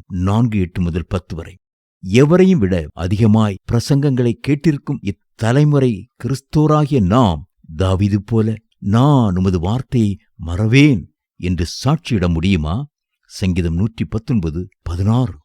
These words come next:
அதிசயங்களை மறந்து போகாதே. உன் கண்கள் கண்ட பெரிய சோதனைகளையும் அற்புதங்களையும் நினைத்திரு. உபாகமம் ஏழு பத்தொன்பது. சீடரின் விசுவாசத்தை உயிர்ப்பிக்க இயேசு பன்னிரண்டு கூடைகளையும் ஏழு கூடைகளையும் நினைவுபடுத்தினார்.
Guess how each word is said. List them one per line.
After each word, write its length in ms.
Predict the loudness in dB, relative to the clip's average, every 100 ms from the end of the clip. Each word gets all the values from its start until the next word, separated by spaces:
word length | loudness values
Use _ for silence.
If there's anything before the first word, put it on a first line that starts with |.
| _
அதிசயங்களை 800 | -4 -2 0 0 2 2 2 0
மறந்து 360 | 0 -4 -4 -6
போகாதே. 480 | -6 -10 -10 -14 -20 _ _
உன் 220 | -2 -2
கண்கள் 400 | 0 2 2 2
கண்ட 260 | 0 0 0
பெரிய 360 | 0 0 2 0 0
சோதனைகளையும் 580 | 0 0 -2 -4 -10 -14
அற்புதங்களையும் 920 | -8 -4 -4 0 0 2 2 -2 -4 -12 -10
நினைத்திரு. 800 | -4 2 2 2 0 -2 -4 -14 _ -6
உபாகமம் 460 | -4 -4 -4 -4 -4
ஏழு 320 | -2 -2 -2
பத்தொன்பது. 680 | -6 -6 -2 -2 -2 -6 -14 _
சீடரின் 680 | -14 -2 2 4 4 4 2
விசுவாசத்தை 800 | -2 -4 -2 -2 -4 -8 -8 -8 _
உயிர்ப்பிக்க 520 | 0 2 2 -4 -2 0
இயேசு 480 | 2 2 2 -2 -2
பன்னிரண்டு 580 | 2 4 4 2 0 -4 -2
கூடைகளையும் 540 | 0 2 2 0 0 -4 -2
ஏழு 520 | 4 6 6 2 -2 -4
கூடைகளையும் 580 | 0 2 2 2 0 -4 -10 _ -8
நினைவுபடுத்தினார். 1000 | -2 2 2 0 -6 -6 -4 -4 -6